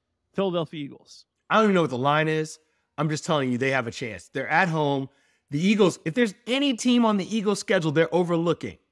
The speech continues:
Speaker 2: who is it?
Speaker 1: It's only a nine-point, it's only a, a nine-point spread, which seems a little low for me because,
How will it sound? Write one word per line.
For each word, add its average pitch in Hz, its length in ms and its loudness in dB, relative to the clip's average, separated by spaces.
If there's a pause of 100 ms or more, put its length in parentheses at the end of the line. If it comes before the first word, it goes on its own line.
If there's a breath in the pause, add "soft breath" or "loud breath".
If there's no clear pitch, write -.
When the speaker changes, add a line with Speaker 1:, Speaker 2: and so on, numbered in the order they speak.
(140)
Speaker 2:
who 202 220 0
is 131 120 0
it? 95 160 -12 (1500)
Speaker 1:
It's - 140 -16
only 180 240 -2
a 139 40 -2
nine-point, 151 680 -6
it's - 180 -12
only 151 220 -8
a, 123 100 -10
a 127 280 -8
nine-point 131 560 -10
spread, 160 440 -10
which 123 160 -14
seems 156 300 -8
a 135 40 -12
little 127 280 -8
low 135 320 -2
for - 220 -12
me 101 220 -10
because, - 540 -8